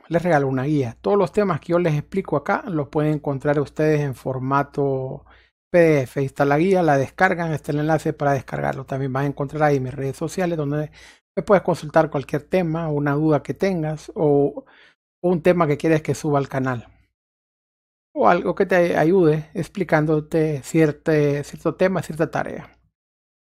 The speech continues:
También, eh, recuerden que en la descripción, eh,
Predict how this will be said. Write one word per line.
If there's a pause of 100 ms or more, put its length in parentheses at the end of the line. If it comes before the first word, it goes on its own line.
También,
eh,
recuerden
que
en
la
descripción,
eh,